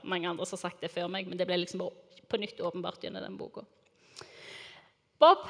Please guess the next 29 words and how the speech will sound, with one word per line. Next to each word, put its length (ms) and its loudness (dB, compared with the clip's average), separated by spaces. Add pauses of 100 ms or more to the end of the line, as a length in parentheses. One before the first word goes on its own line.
(200)
skriver 560 4 (480)
at 120 2
Jesus 720 6
vil 200 6
ikke 240 -2
ha 100 0
stalkers, 680 -2
som 360 -6
det 100 -6
heter 300 -6
på 100 -2
engelsk. 580 -10 (480)
Forfølgere. 720 2 (640)
Han 140 2
vil 100 0
ha 300 2 (240)
etterfølgere. 580 -2 (1600)
Han 160 8
vil 80 4
ikke 160 4
bare 140 8
ha 40 6
folk 220 4
som 160 -2
vet 320 2
enormt 380 -2
mye 180 2
om 200 0
han. 180 -2